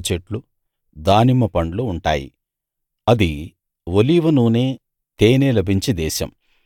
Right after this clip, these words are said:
మీరు తినటానికి ఆహారం పుష్కలంగా లభించే దేశం. అందులో మీకు దేనికీ కొదువ ఉండదు. అది ఇనపరాళ్లు గల దేశం. దాని కొండల్లో మీరు రాగిని తవ్వి తీయవచ్చు.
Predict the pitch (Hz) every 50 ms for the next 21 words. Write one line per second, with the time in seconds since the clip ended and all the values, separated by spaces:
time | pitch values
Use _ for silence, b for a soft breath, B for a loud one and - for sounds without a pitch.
0 | _ _ 101 110 117 107 101 85 - _ 113 117 139 143 160 151 147 147 135 -
1 | - 90 82 87 - - _ _ 85 98 117 120 113 139 147 135 131 117 95 -
2 | 107 - - - 151 139 131 120 113 104 92 92 87 90 90 85 - - 127 92
3 | 80 87 85 - - 82 - - _ _ _ _ _ _ _ 95 101 117 123 127
4 | 101 90 78 73 85 104 - _ _ _ _ _ 104 110 117 110 - 90 80 78
5 | 90 98 117 135 139 131 - 151 131 - - 101 90 101 98 95 87 80 82 78
6 | 73 - 76 - _ _ _ _ _ _ _ _ _ _ _ _ _ _ 95 98
7 | 92 87 76 73 - _ _ - 92 110 135 131 - 160 139 117 104 101 92 90
8 | 85 90 87 85 76 78 78 76 - - - - _ _ _ _ _ _ _ _
9 | _ _ 80 78 90 95 95 90 85 - - 104 110 131 131 113 87 73 71 80
10 | 101 143 - _ _ _ _ _ _ _ _ 95 98 104 104 90 85 80 76 73
11 | - - _ _ _ - 85 87 95 107 131 135 135 139 123 107 87 - - 95
12 | 92 98 127 131 - 98 87 90 90 87 85 - - - -